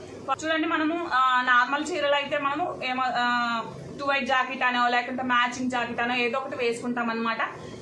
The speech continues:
అలా కాదు, మనం పట్టు చీరలు అనుకోండి, అవి ఎక్కువ రేటు పెట్టి తీసుకుంటాం కదా, వాటిని మనం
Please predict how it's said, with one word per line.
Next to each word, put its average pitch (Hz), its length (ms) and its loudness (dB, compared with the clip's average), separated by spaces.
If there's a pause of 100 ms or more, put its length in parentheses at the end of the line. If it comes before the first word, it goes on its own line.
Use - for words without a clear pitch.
అలా 269 140 4
కాదు, 269 380 4
మనం 269 240 0
పట్టు - 340 0
చీరలు 269 200 -2
అనుకోండి, 247 400 0
అవి 254 300 2
ఎక్కువ 269 200 -4
రేటు 285 200 2
పెట్టి 269 180 -2
తీసుకుంటాం 247 480 -2
కదా, 240 180 0
వాటిని 269 220 2
మనం 277 220 -2